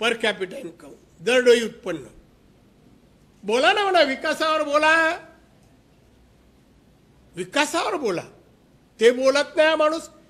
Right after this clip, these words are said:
म्हणून मेन विकासाचा, जनतेचे प्रश्नाचे विषय. अहो, आत्ताच काल लोकसत्तेने बातमी दिली, आरोग्य खात्याला पैसे नाहीत.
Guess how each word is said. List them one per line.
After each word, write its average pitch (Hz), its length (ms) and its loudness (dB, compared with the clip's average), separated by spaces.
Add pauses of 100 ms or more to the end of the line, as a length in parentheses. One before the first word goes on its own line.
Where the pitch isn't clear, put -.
(140)
म्हणून 302 280 0
मेन 330 520 2
विकासाचा, 262 840 0
जनतेचे 302 640 4
प्रश्नाचे 269 680 0
विषय. 233 500 0 (580)
अहो, - 80 -6
आत्ताच 254 440 -6
काल 233 200 -4
लोकसत्तेने 226 720 -6
बातमी 214 400 -8
दिली, 202 360 -6 (800)
आरोग्य 208 440 0
खात्याला 233 360 -2
पैसे 233 360 -4
नाहीत. 247 180 -6